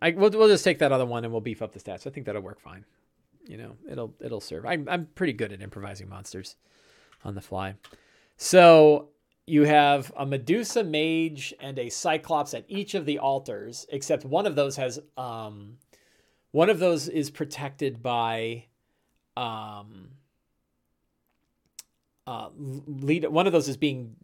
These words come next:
used by Leto Skal and protected by Sora Mania. So you don't have to worry about the other ones. I think I might change the Cyclops to trolls. Um, we don't need to have Cyclops 'cause they, they're gonna get killed as, as crazy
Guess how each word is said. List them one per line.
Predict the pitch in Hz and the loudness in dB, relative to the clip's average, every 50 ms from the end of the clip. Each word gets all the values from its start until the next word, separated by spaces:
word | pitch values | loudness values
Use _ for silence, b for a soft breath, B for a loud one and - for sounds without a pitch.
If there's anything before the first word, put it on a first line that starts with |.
| 117 120 123 | -20 -14 -8
used | 135 147 180 208 196 165 135 | -4 -2 -2 -2 -2 -2 -2
by | 135 147 135 | 0 0 0
Leto | 127 139 147 143 131 | 2 2 0 0 0
Skal | 117 - - - - 147 135 123 107 101 101 - | -2 -4 -8 -4 -2 0 0 0 0 -2 -8 -10
and | - 127 117 | -12 -12 -10
protected | - 131 127 - - 165 - - 135 123 113 | -10 -10 -8 -6 -8 -6 -4 -4 -6 -4 -4
by | 107 120 113 110 110 | -4 -4 -4 -4 -6
Sora | 107 - - - 135 123 120 117 | -8 -8 -4 -2 -2 -2 -2 -4
Mania. | 110 110 113 117 113 110 101 98 - - - - _ _ b b b b b b b b b b b b b b _ | -8 -10 -12 -12 -14 -14 -16 -20 -20 -20 -20 -20 _ _ b b b b b b b b b b b b b b _
So | - - - 151 139 131 | -14 -4 0 2 2 2
you | 131 127 131 | 2 0 0
don't | 151 165 160 | 0 0 0
have | 160 143 | -2 0
to | 147 | 0
worry | 139 131 | 0 0
about | 123 120 101 | 0 -2 -4
the | 113 113 | -4 -4
other | 107 101 | -4 -4
ones. | 98 110 | -6 -6
I | 113 - | -6 -4
think | - 202 196 | -2 0 0
I | 202 | 2
might | 185 151 143 135 | 2 2 0 0
change | - - 139 135 131 113 | -2 -4 -4 -4 -4 -6
the | 113 101 | -6 -8
Cyclops | - - - 127 131 - 143 131 127 - | -6 -2 -2 -2 -2 -2 -2 -4 -4 -6
to | - 104 | -10 -12
trolls. | - - - 120 107 101 98 92 95 - - - - - - _ _ _ _ _ _ _ _ _ _ _ _ _ _ _ _ _ _ _ _ _ b b b b b b b b b b b b b b | -10 -6 -4 -4 -4 -4 -6 -12 -14 -16 -16 -18 -20 -20 -20 _ _ _ _ _ _ _ _ _ _ _ _ _ _ _ _ _ _ _ _ _ b b b b b b b b b b b b b b
Um, | - 113 117 110 110 110 107 107 107 | -8 -6 -4 -4 -4 -6 -8 -12 -10
we | 131 | -6
don't | 139 147 139 | -6 -6 -6
need | 127 120 110 | -6 -8 -6
to | 113 | -8
have | 104 98 | -8 -6
Cyclops | - - 107 107 - 104 - | -6 -6 -6 -6 -8 -12 -6
'cause | - - 139 | -4 2 4
they, | 147 156 | 4 4
they're | 156 - 151 151 151 | 6 4 4 4 4
gonna | 139 139 135 | 4 0 0
get | 135 120 - | -2 -4 -4
killed | - - 147 139 131 120 | -2 0 2 2 2 0
as, | 117 113 110 98 - - | -2 -4 -4 -6 -8 -10
as | - 110 110 104 101 - | -10 -10 -8 -8 -10 -12
crazy | - - - - 139 123 120 120 107 113 110 107 104 104 104 - | -14 -16 -10 -6 -6 -4 -4 -4 -6 -6 -6 -6 -8 -10 -12 -16